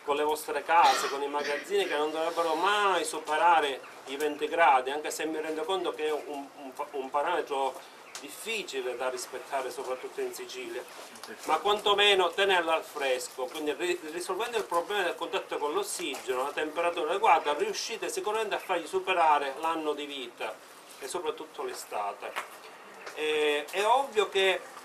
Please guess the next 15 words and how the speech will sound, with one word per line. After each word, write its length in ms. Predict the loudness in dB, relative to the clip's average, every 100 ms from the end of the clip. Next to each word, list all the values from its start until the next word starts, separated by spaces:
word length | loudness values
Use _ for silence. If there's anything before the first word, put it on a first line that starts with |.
| -14
il 340 | -6 0 2 2
panorama 540 | 2 4 4 2 2
varietale 760 | 2 2 2 2 6 8 8 4
è 80 | -2
così 240 | -6 -2
ampio 480 | 2 4 2 0 -2
in 100 | -2
Sicilia 560 | -4 -10 -8 -6 -6 -4
che 140 | -4
ci 120 | -4
sono 460 | -4 0 4 4 6
oli 340 | 6 4 0 -4 -14 -14 -6
che 120 | 0
hanno, 560 | 4 4 2 4 4 2 -4 -12 -12 -12 -10 -10 -6
eh, 380 | -4 -2 -2